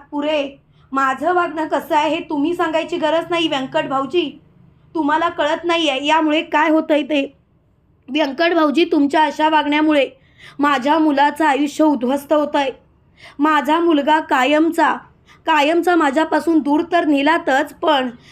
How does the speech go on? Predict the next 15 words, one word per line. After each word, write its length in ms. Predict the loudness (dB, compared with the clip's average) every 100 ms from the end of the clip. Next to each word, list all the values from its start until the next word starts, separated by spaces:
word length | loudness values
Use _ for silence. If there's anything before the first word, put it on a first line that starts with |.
| -8
त्याचं 240 | -4 0 2
आयुष्य 420 | 2 2 0 0 2
तरी 120 | 4
उद्ध्वस्त 420 | 4 2 0 0 -2
करू 140 | 0 2
नका." 360 | 0 0 -2 -2 -14 -20 -20 -20 -20 -20 -12 -2
तेव्हा 200 | 2 2
अधोक्षज 440 | 2 -2 0 0
बोलतो, 600 | 2 0 2 0 0 -4 -2
"आई, 300 | 0 0 -4 -8 -20 _ -8
मी 140 | -8
कुठेही 460 | -6 -6 -2 0 2
दूर 220 | 2 2
गेलेलो 400 | -2 -4 -4 -2
नाही, 360 | -2 -2 -6